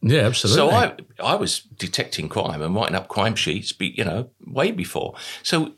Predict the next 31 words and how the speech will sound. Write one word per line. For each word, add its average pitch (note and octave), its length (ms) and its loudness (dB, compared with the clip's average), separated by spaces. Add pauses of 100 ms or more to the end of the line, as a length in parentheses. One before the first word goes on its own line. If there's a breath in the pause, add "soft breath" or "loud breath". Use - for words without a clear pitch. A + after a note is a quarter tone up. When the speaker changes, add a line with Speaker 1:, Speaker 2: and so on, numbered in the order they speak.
(140)
Speaker 2:
people G3 260 -2
noticed B2 380 0
me. D#3 160 -2
The F#3 120 -6
D A2 220 0
I, F#2+ 80 4
I G#2+ 100 0
never G2 120 0
forget - 240 -4
the F2 60 -4
D F2+ 180 -2
I F2 160 -2
noticed E2+ 340 -4
me, F2+ 100 -2
come F2+ 180 -2
over F2 160 -2
from F2 200 -4
Rayleigh E2 320 -2
and D#2+ 100 -6
said, - 280 -4
"Well, - 220 -4
well, - 100 -4
you - 100 -12
know, - 140 -4
what's - 240 -8
all B2+ 100 -4
this?" - 260 -6 (720 loud breath)
Um, B2 500 2 (220)
and A#2+ 200 4
then, A#2 360 4
uh, G#2 340 2